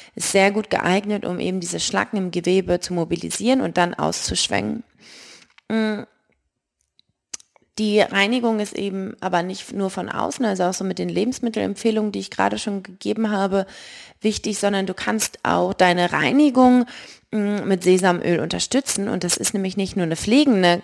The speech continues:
hat nicht nur eine pflegende Komponente, sondern eben auch hat eine stark entgiftende Wirkung. Und deshalb kannst du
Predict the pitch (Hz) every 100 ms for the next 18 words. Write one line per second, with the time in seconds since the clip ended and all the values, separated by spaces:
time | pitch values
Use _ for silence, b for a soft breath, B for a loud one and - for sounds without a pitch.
0 | - - 185 196 190 185 160 - 233 285
1 | 247 226 190 180 185 247 208 196 190 -
2 | 185 190 185 185 190 B B - - -
3 | 180 180 - 147 - 185 - 196 - 190
4 | 175 151 165 175 110 85 76 - - -
5 | 185 180 180 - 190 - 202 185 220 -
6 | 233